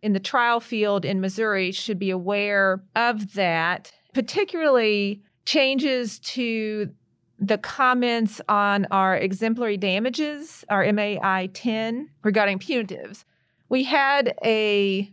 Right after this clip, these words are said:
bill go through our legislature recently, Senate Bill five ninety-one, that purports to change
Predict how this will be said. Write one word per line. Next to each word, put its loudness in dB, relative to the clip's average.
bill 4
go 2
through -2
our 2
legislature -2
recently, 0
Senate 0
Bill 4
five 0
ninety-one, -4
that 2
purports 2
to -10
change 0